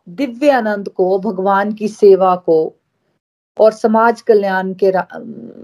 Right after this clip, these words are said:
रास्ते को ही अपना लक्ष्य बनाते हैं। तो दोनों के लक्ष्य एक तरह से, एक तरह से विपरीत हो गए, है ना? तो एक का लक्ष्य है अपनी भौतिक इंद्रियों को खुश करने की कोशिश करते रहना, एक का लक्ष्य है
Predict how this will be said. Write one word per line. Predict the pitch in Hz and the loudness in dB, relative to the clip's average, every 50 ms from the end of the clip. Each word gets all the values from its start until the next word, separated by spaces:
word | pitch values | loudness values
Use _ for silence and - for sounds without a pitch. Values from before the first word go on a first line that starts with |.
| - - | -2 2
रास्ते | 202 202 190 185 - - - 202 196 | 2 4 4 2 0 0 2 2 4
को | - 196 190 | 4 2 2
ही | 190 196 | 4 4
अपना | 196 185 - 185 180 | 2 2 0 -2 -2
लक्ष्य | 175 175 165 156 _ _ _ - 180 - - - 202 | -2 -2 -4 -4 _ _ _ -14 -14 -4 0 0 0
बनाते | 190 190 185 180 170 175 - 175 175 | 0 0 -4 -4 -6 -6 -6 -6 -6
हैं। | 180 175 | -6 -4
तो | 180 208 196 | -2 -2 0
दोनों | 185 175 208 220 240 240 269 277 277 | 2 4 4 4 4 6 4 4 4
के | 277 262 | 4 4
लक्ष्य | 240 220 202 208 - - 233 | 4 4 2 0 -2 0 2
एक | 233 240 247 269 - | 2 4 2 2 0
तरह | - 240 226 226 226 | -2 -4 -4 -4 -6
से, | 220 - 220 214 233 240 _ _ _ _ _ _ - | -4 -4 -4 -4 -4 -8 _ _ _ _ _ _ 0
एक | - 254 262 262 | 0 0 2 2
तरह | - 254 254 247 | 0 0 0 0
से | 240 262 254 | 0 0 0
विपरीत | 226 240 233 - 247 254 254 - | 0 0 0 0 -2 -2 -2 -2
हो | 202 190 151 | -6 -6 -6
गए, | - - 151 - _ _ _ _ _ _ _ _ _ _ _ - | -6 -10 -14 -16 _ _ _ _ _ _ _ _ _ _ _ -10
है | 226 247 | -8 -8
ना? | 294 277 226 _ _ _ _ _ _ _ _ _ - | -8 -10 -12 _ _ _ _ _ _ _ _ _ -14
तो | - - _ - | -14 -10 _ 2
एक | 269 285 302 302 302 | 4 4 4 4 2
का | - 302 | 2 2
लक्ष्य | 294 277 254 - - - 285 269 | 2 2 0 -2 -4 0 2 2
है | 262 247 240 254 | 2 2 0 -2
अपनी | - - 220 - - 233 262 | -2 -4 -8 -4 -4 -2 -2
भौतिक | 226 170 180 185 196 196 - - 254 233 - - | -2 -2 2 2 2 2 0 -4 -8 -8 -8 -6
इंद्रियों | - 220 220 214 233 226 226 240 240 | -4 0 2 2 2 2 0 -2 0
को | 226 - 226 | 0 0 -2
खुश | - - 254 262 254 - | 0 0 -2 -4 -2 0
करने | - 262 247 233 240 254 | 0 2 2 2 0 -4
की | 254 - - | -2 -4 0
कोशिश | - - 226 226 - 262 240 | 2 2 2 2 -2 -8 -4
करते | - - 233 233 - - 240 | -2 -2 -2 0 2 2 2
रहना, | 240 240 233 226 233 - - - - - - - _ _ _ _ _ _ _ _ _ _ _ _ _ _ - - - - - - - - - - - - | 2 0 -2 -4 -6 -8 -12 -18 -20 -20 -20 -20 _ _ _ _ _ _ _ _ _ _ _ _ _ _ -20 -20 -20 -20 -20 -20 -20 -20 -18 -4 2 4
एक | 208 220 220 220 | 4 4 4 4
का | - 220 | 2 2
लक्ष्य | 202 185 175 - - - 185 180 | 4 2 0 -4 -4 -2 -2 -2
है | 180 180 170 160 165 180 202 | 0 -2 -2 -4 -4 -4 -4